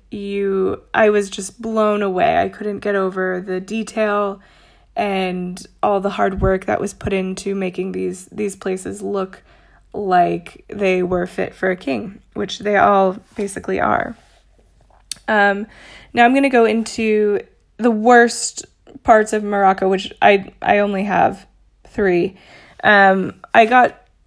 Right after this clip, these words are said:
sick while I was on the trip, which isn't necessarily Morocco's fault, but I, I had a small bout of food poisoning, uh, which I thankfully had medicine, so was able to get over very quickly. Um, and then the next, I,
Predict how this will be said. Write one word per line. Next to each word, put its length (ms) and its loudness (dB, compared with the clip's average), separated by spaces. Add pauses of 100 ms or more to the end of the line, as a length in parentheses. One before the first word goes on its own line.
sick 400 2
while 140 6
I 80 8
was 120 2
on 140 4
the 60 0
trip, 380 4
which 200 0
isn't 360 -2 (240)
necessarily 680 0 (140)
Morocco's 560 0
fault, 500 2
but 280 2
I, 500 2
I 420 2
had 240 -2
a 240 0
small 300 0
bout 180 6
of 80 -6
food 240 -4
poisoning, 600 -4 (500)
uh, 220 4
which 160 -2
I 80 0
thankfully 400 -4
had 240 -4
medicine, 560 -4
so 160 -8
was 140 -4
able 200 -4
to 60 -6
get 180 -6
over 240 -2
very 220 -4
quickly. 460 -4 (800)
Um, 580 0 (160)
and 120 0
then 140 2
the 80 0
next, 400 0 (100)
I, 600 4